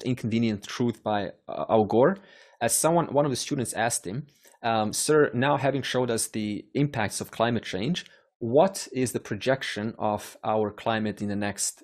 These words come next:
fifty years?" And Al Gore created a very, um, wonderful answer. It's common sense. He said, "It all depends on what we collectively do as a result of having seen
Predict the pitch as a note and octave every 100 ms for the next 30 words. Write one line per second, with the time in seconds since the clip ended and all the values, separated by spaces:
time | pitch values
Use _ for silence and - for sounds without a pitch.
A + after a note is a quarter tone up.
0 | _ - A#2+ G2+ G#2+ C2+ - - - _
1 | A2 A#2 C3 B2 A#2 - - - - C3
2 | B2+ G#2 A#2+ F3+ E3 - G#2+ - - A#2
3 | C3 C#3 - G#2 G#2+ - G2 F#2 - A#2+
4 | A2+ - G#2+ F2+ - - - - _ _
5 | _ A#2+ - C3+ A2 - A#2+ A#2+ D3+ C#3+
6 | - C#3+ A#2+ A2 G#2+ A2 A#2+ A#2+ G#2+ -
7 | G#2 A#2+ C#3+ D3+ A#2+ A2+ G2+ A#2 G2 G2
8 | - G2 G2+ G2 G#2+ G2+ - - G#2+ G#2
9 | G2 - - A#2+ G2